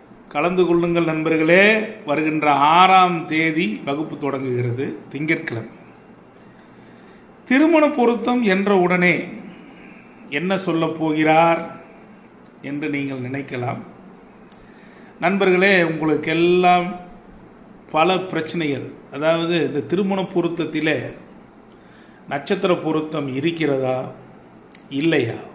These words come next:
நட்சத்திர பொருத்தம் இருக்கிறது இல்லை என்பதனை எவ்வாறு கண்டுபிடிப்பது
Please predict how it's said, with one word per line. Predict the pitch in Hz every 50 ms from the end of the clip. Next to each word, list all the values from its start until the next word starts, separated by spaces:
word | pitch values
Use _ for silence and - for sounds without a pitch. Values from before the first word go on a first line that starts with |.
| - - - - - - - - - - - - - - - - - - - - - - - - - - - - - - - -
நட்சத்திர | 131 139 - - 170 170 175 170 165
பொருத்தம் | 160 - 156 160 160 160 156 - 165 156 151 131
இருக்கிறது | 139 147 170 170 - 160 156 151 151 139 143 151 156 160 160 160 165 160 - -
இல்லை | 127 139 151 160 156 156 156 151 156 156 - - - - - - - -
என்பதனை | 135 135 147 147 151 147 147 143 147 135 120 107 110 - - - - - - - - - - - - - - - - - - - - - - - - - - - - -
எவ்வாறு | - 139 151 160 175 180 208 226 226 226 226 220 214 226 208
கண்டுபிடிப்பது | - - 160 170 196 190 220 190 190 175 170 165 - 165 165 156 175